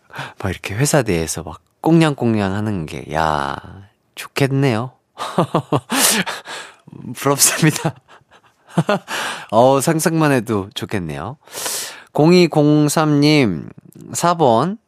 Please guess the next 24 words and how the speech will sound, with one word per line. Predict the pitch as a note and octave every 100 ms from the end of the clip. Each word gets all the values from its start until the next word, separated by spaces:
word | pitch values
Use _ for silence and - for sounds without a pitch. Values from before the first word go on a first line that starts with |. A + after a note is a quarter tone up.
| -
둘이 | C3 D#3
잘 | D3 - A2 B2+
어울린다고 | D#3+ F3 F3 E3 D#3 C#3+ C#3 C3+ B2 C#3+
얘기한다. | A#2 F#2+ A2 B2 F#2+ D#2+ E2+ C#2+ - - - - - _ _
광준이, | - A#2 D3 D#3 - F3 F3+ F3 F3
광순이에게 | C3+ A#2+ B2 C#3+ C#3 A2+ G2 C#3 D#3 C3+ D2+ - - _
"어우, | F#3+ A#3+ A#3
둘이 | - E3
잘 | D#3 C3+
어울리네. | D3+ F3 F3 E3 C#3 B2 C3+ C#3 G#2+ F2+
연말에 | A2+ C3+ C3+
쓸쓸하게 | B2+ E3+ F3 F#3+ F3+ D3+
지내지 | - B2+ A#2+
말고 | G2+ F#2 E2+
둘이 | - A2
만나봐." | E2 F2+ A#2+ G2+ G2 A2+ F2+ G2+ D3 A2+ - - -
하며 | - B2+ C3
넌지시 | F#2 F#2 A#2 B2 C#3+ C#3+ - F3 D#3+
말해보는 | A#2 C3+ C3+ C3+ C3
것도 | A#2+ -
좋을 | C3 G#2 A2+
것 | D3+
같아요. | - F#2 - A#2 E2+ D#2 A2 F3 -
음음. | A#2+ B2+ A2+ F2 E2+ D#3